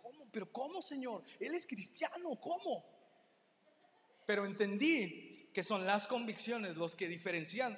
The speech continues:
de los cristianos verdaderos a los cristianos piratas.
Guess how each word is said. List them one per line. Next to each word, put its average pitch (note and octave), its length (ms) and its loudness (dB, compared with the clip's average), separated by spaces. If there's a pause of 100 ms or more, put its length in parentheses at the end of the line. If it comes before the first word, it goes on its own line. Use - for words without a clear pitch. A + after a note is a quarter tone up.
(160)
de F3+ 80 2
los A3 140 2
cristianos A#3+ 520 2
verdaderos G#3+ 720 4 (300)
a F3 60 2
los F3+ 140 -2
cristianos F3 440 -6
piratas. D#3+ 680 2